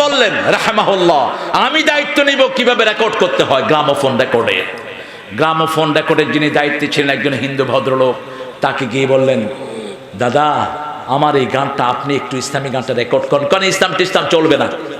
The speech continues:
এগুলো রেকর্ড করো না।" ছয় মাস ঘুরলেন আব্বাস উদ্দিন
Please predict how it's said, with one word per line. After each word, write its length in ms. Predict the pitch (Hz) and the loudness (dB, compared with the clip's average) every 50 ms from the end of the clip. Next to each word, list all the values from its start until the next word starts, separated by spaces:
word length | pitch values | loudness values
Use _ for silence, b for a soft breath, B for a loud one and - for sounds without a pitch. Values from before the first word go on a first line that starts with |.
| - - - - - - | -14 -14 -16 -14 -6 -4
এগুলো 280 | 123 127 117 135 135 | -2 0 2 2 2
রেকর্ড 300 | 127 127 120 135 123 123 139 | 2 2 2 0 0 0 0
করো 160 | - 117 113 107 | 0 0 0 0
না।" 120 | 104 98 95 101 92 95 B B B B - | 0 -2 -4 -6 -10 -12 B B B B -6
ছয় 340 | - - 247 262 240 226 208 | -4 -2 0 0 0 0 0
মাস 440 | 190 202 226 240 220 190 - - - | 0 2 2 2 0 0 -2 0 2
ঘুরলেন 340 | - 190 170 156 147 127 104 - - - - - - - - | 4 4 4 4 2 2 0 -2 -6 -8 -8 -10 -12 -6 -4
আব্বাস 340 | 117 139 131 123 135 - - | -4 -2 -2 -2 -2 -4 -6
উদ্দিন 280 | - - - 101 92 | -8 -8 -8 -10 -10